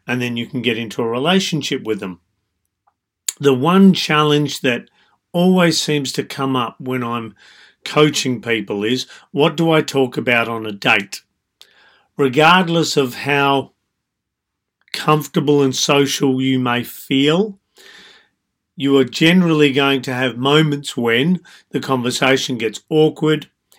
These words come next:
it stalls, you might be on a subject that's a bit iffy, you don't know if they're going to be comfortable answering it. So it's always one of these, how do we navigate this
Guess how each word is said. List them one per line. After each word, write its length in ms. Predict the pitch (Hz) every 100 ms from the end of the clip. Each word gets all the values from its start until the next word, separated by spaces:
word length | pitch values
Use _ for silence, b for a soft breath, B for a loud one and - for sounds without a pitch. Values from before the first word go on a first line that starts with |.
| b
it 180 | 117 -
stalls, 1000 | - - - 160 151 147 151 151 139 - B B B
you 140 | 135
might 280 | 131 131 131
be 160 | 131 127
on 140 | 123
a 60 | 117
subject 640 | - 147 131 123 135 -
that's 180 | 135 135
a 40 |
bit 280 | 123 127 127 _ _ _ _ _
iffy, 560 | 185 160 - 185 190 185 B B B _
you 160 | - 131
don't 240 | 135 131
know 260 | 135 135 135
if 240 | 131 - - _
they're 240 | - 131 131
going 340 | 123 131 135
to 120 | 131
be 120 | 127 117
comfortable 600 | 139 135 127 120 117 139
answering 600 | 151 160 151 - 156 156
it. 200 | 160 - _ B B B B
So 200 | - 160
it's 180 | 160
always 420 | 220 220 214 180 147
one 180 | 165
of 160 | 160 143
these, 360 | 151 151 151 -
how 260 | 156 156
do 100 | 147
we 140 | 135 135
navigate 800 | 135 143 147 127 127 120 127 117
this 360 | 117 - -